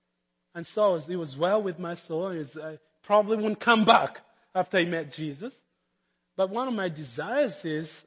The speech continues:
I'd seen him the year before, that I hadn't gotten to get some of my kids over there to see him. So I was planning the following year to go. And so that was like a big void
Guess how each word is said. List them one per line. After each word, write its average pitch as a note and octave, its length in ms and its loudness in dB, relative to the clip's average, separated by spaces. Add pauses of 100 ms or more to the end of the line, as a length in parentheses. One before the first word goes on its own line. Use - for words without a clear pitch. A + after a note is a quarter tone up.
I'd E3 180 0
seen D4+ 220 0
him C#4 120 4
the G3 100 4
year F3 200 2
before, E3 460 0
that G3+ 160 4
I A3 40 10
hadn't B3 160 2
gotten G#3+ 300 2
to G#3 80 -10
get F3+ 200 -2
some A3+ 200 -2
of G#3+ 120 -8
my A3 160 -4
kids A3 320 -4
over F3 200 0
there F3 220 0
to G#3 120 -8
see D#4 280 -4
him. F3+ 180 -12 (560)
So - 160 2
I - 20 8
was G#3 100 2
planning C4 340 0
the G3+ 120 0
following C4 440 4
year A3 180 0
to G#3+ 100 0
go. F3+ 420 2
And F#3 120 -4
so - 140 -4
that A3 240 2
was F#3+ 180 -6
like E3+ 200 -4 (360)
a F3 60 -8
big F3 260 -4
void D#3 640 0